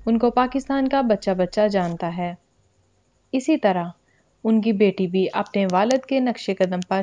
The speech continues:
चल रही है। जी हाँ दोस्तों, लारेब अताउल्ला ने वीएफ़एक्स यानी विजुअल इफेक्ट्स के मैदान में कामयाबी हासिल की है।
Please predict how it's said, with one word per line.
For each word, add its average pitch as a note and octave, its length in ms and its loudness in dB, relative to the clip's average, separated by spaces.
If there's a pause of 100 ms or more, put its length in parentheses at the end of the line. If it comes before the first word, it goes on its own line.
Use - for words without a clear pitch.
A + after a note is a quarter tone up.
चल F3+ 260 -2
रही F#3 300 0
है। G3 260 -4 (880)
जी A#3+ 220 -2
हाँ C4+ 260 0
दोस्तों, F3 460 -2 (600)
लारेब B3+ 480 6
अताउल्ला F#3+ 560 2
ने F3 260 -4 (800)
वीएफ़एक्स A#3+ 840 2
यानी F#3+ 380 0
विजुअल A#3 460 2
इफेक्ट्स - 460 -4
के G#3+ 180 0
मैदान F3 440 -2
में F3 180 -4 (600)
कामयाबी B3+ 540 2
हासिल G3+ 380 -4
की F#3 220 -6
है। F#3 180 -2